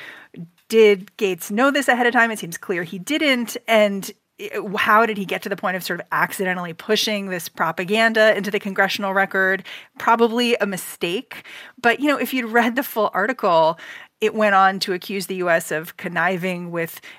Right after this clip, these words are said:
neo-Nazi forces in Eastern Europe. So clearly there was stuff <laughs> to take issue with here. So it was just a weird, one of those weird moments at the Capitol.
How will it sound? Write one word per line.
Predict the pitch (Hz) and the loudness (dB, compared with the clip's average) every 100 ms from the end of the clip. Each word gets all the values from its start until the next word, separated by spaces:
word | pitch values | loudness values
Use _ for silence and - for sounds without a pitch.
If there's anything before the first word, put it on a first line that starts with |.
| - | -4
neo-Nazi | 220 220 202 196 185 185 196 170 | 2 4 4 6 4 2 -2 -4
forces | 196 190 190 165 | -2 -2 -2 -6
in | 175 170 - | -8 -10 -10
Eastern | 208 180 190 180 | -8 -6 -6 0
Europe. | 202 220 156 - | 4 6 4 0
So | - 190 160 | -4 -2 -4
clearly | - 240 233 202 | -6 2 4 4
there | 202 | 4
was | 202 202 | 0 -2
stuff | - 202 - - - - | 0 0 0 -8 -6 -4
<laughs> | - - | -4 -8
to | - 196 185 | -2 -2 -2
take | 170 170 170 | -6 -10 -6
issue | 185 190 220 185 | -4 -2 -2 -4
with | 165 165 | -4 -8
here. | - 165 - - | -6 -4 -2 -4
So | 208 214 | 0 2
it | |
was | 247 247 | 2 2
just | 415 | 2
a | 440 | 2
weird, | 269 220 240 254 247 220 | 2 -2 0 2 2 2
one | 262 | 2
of | 262 | 4
those | 240 170 | 2 0
weird | 175 196 214 208 170 | -10 -2 2 2 2
moments | 170 170 156 - | -4 -4 -6 -8
at | - | -10
the | - | -4
Capitol. | 147 156 - - - | -2 0 -2 -8 -8